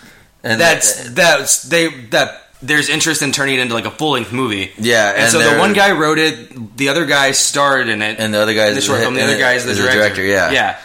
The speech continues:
Speaker 1: So, like,
Speaker 2: Um,
Speaker 1: there's, like, a team. <laughs>
Speaker 2: Yeah, so they're trying to get their movie made, uh, but in the meantime, they have no money. And they get evicted. They're staying, like, this hotel, and they
Speaker 1: Yeah.
Speaker 2: can't pay anymore,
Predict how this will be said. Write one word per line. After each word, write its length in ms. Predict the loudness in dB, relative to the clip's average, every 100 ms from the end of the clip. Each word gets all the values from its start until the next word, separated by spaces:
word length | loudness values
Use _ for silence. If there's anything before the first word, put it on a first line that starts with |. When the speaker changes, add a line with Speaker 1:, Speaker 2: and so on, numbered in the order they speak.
| -20 -8
Speaker 1:
So, 160 | 0
like, 140 | 2 2
Speaker 2:
Um, 40 |
Speaker 1:
there's, 200 | 0 -2 -2
like, 140 | 0
a 60 | -2
team. 440 | -2 -2 -4 -6 -8
<laughs> 120 | -8 -4
Speaker 2:
Yeah, 240 | 0 0
so 140 | 0 0
they're 160 | 0
trying 180 | 0 0
to 60 | 0
get 300 | 0 -2 -2
their 180 | 0 0
movie 300 | -2 -2 -2
made, 380 | 0 0 -2 -6 -20 -10 -2
uh, 160 | 0
but 100 | 0
in 60 | -2
the 40 | 0
meantime, 400 | 0 0 0 0
they 80 |
have 140 | 0 -2
no 100 | -2
money. 320 | -2 -4 -6 -16 -20 -20 -6
And 500 | 0 2 0 -2 -2
they 240 | 0 0
get 140 | -2 -4
evicted. 420 | -2 -4 -4 -2
They're 140 | -2
staying, 240 | -2 -4 -4
like, 100 | -4
this 120 | -4
hotel, 400 | -4 -2 -2 0
and 80 | 2
they 40 | 4
Speaker 1:
Yeah. 200 | 4 4
Speaker 2:
can't 80 |
pay 140 | 2 0
anymore, 380 | -2 -2 -4